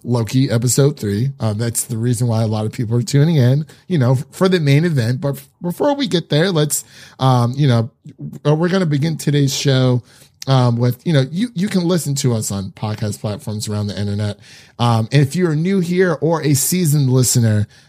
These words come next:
uh, to the show, we would love to hear from you guys. Um, follow us on Instagram and,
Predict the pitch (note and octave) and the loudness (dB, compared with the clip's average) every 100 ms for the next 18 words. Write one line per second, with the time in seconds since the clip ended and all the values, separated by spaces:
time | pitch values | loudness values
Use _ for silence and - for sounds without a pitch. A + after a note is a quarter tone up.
0 | - A#2 G#2+ E3+ C#3 - C3+ C3 D#3+ A3 | -4 -2 0 0 0 0 2 2 2 2
1 | F3+ F3+ D3+ C#3+ D3+ D3+ C3 A2+ G#2+ G#2 | 0 0 -2 0 -2 -2 -2 0 -2 -2
2 | G2+ G2+ F#2+ G2+ G2+ D#3+ G#3+ F3 C#3 B2 | -2 -4 -4 -6 -6 -2 0 0 0 -2
3 | A2 A2+ - B2 A#2+ A2 G#2 - - - | -2 -2 -2 0 0 0 -4 -12 -20 -14
4 | - C3+ C3 B2+ A#2 | 0 2 4 2 0